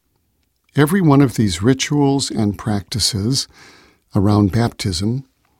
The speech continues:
as well as the doctrines and canons that accompany them, come from a religious concept, drawn from pieces of scripture and tradition, and reasoned out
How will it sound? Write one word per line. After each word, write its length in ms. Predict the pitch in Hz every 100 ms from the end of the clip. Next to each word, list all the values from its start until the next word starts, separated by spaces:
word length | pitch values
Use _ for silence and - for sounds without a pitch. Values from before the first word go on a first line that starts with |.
| _ _ -
as 180 | 117
well 280 | 104 135 151
as 160 | 147 -
the 100 | 110
doctrines 800 | 123 127 143 - 151 151 147 123
and 200 | 104 92
canons 720 | - 135 123 101 104 120 -
that 220 | 104 107 _ - 120
accompany 540 | - - 160 - 95
them, 320 | 87 92 110 _ _ _ _ _ _ _
come 320 | - 165 180
from 220 | 165 160 160
a 60 |
religious 540 | 117 107 104 120 151 -
concept, 840 | - 107 92 92 - 117 - - - _ _ _ _ _ - 104
drawn 460 | 113 127 147 165
from 240 | - 175 156
pieces 560 | - 151 - 170 143
of 100 | 147
scripture 560 | - - 135 - 139 139
and 260 | 139 123
tradition, 640 | - 147 107 85 104 110 - - _ _ _ - - -
and 260 | 117 104
reasoned 440 | 117 170 151 202 156
out 440 | 101 95 - -